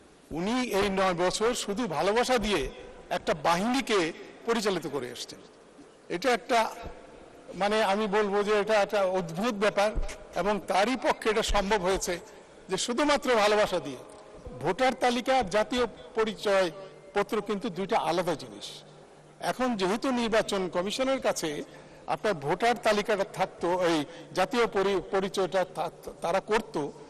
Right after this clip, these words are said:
এবং এই জাতীয় পরিচয় পত্রই হচ্ছে ভোটার তালিকার মূল ভিত্তি। তো সুতরাং তালিকাটা চলে গেল আপনার স্বরাষ্ট্র মন্ত্রণালয়, তাহলে তারা ভিত্তি করবে কিভাবে? তবে নির্বাচন কমিশনের অধিকার আছে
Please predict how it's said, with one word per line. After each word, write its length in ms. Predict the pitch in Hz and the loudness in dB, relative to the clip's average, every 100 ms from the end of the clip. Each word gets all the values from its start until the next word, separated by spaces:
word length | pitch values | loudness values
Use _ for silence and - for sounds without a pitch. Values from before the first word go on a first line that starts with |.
| - - | -18 -4
এবং 300 | 170 240 214 | 0 2 2
এই 140 | 233 | 2
জাতীয় 480 | 196 214 214 233 240 | 4 2 2 4 4
পরিচয় 520 | - 208 208 196 214 | 4 2 0 2 2
পত্রই 400 | 202 196 190 247 | 2 0 0 0
হচ্ছে 440 | 247 240 - 247 247 - - - - | 0 -2 0 0 0 -4 -20 -16 -6
ভোটার 320 | 185 233 240 240 | 0 2 2 2
তালিকার 420 | 196 196 220 196 | 0 2 0 0
মূল 220 | 180 190 | -2 -4
ভিত্তি। 380 | 135 156 - - - - - - - 175 | -4 -8 -8 -16 -16 -20 -20 -20 -14 -10
তো 60 | |
সুতরাং 440 | 156 190 254 262 233 - - - - | -6 0 2 2 -4 -12 -18 -6 2
তালিকাটা 460 | 226 240 247 262 | 2 4 2 2
চলে 320 | - 262 247 | 2 2 4
গেল 160 | 240 247 | 4 4
আপনার 420 | 254 240 247 226 | 4 2 2 0
স্বরাষ্ট্র 440 | - 202 202 - 208 | 2 2 2 0 -2
মন্ত্রণালয়, 640 | 196 170 170 143 135 262 - - - - | 0 0 0 0 -2 -4 -8 -18 -20 -4
তাহলে 180 | 202 240 | 0 2
তারা 220 | 269 262 | 2 2
ভিত্তি 360 | 190 214 - 277 | 2 -2 -2 -2
করবে 300 | 247 233 233 | 0 0 0
কিভাবে? 360 | 190 151 135 - - - - | -2 -2 -4 -8 -18 -20 -6
তবে 160 | - 226 | -2 0
নির্বাচন 480 | 233 240 320 247 233 | 0 0 0 0 0
কমিশনের 460 | 220 220 262 254 | 0 0 0 2
অধিকার 340 | 208 233 254 208 | 2 2 2 2
আছে 300 | 147 170 | 2 -2